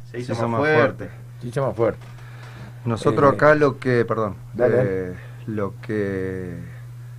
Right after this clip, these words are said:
Speaker 2: po-, propusimos fue que antes a nosotros nos mandaban a cualquier lado y era, tenías que ir ahí o ahí.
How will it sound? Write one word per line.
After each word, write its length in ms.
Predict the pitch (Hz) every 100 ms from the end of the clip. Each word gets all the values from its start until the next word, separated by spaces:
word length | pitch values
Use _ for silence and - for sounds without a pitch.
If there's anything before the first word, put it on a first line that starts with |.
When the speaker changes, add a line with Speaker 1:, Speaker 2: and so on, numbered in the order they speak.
| - -
Speaker 2:
po-, 300 | 120 113 104
propusimos 680 | 110 107 104 92 147 156 131
fue 260 | - 123
que 580 | 123 120 113 104 101 95 -
antes 380 | 123 123 120
a 100 | 117
nosotros 360 | 110 107 131 131
nos 140 | 113
mandaban 360 | 101 113 120 117
a 80 | 107
cualquier 360 | 107 107 123
lado 300 | 120 127 92 - - - - - - - - -
y 160 | 110
era, 760 | 113 120 110 101 95 87 82 - -
tenías 280 | 110 110 98
que 120 | 117
ir 140 | 113
ahí 260 | 113 120 135
o 100 | 117
ahí. 200 | 117 107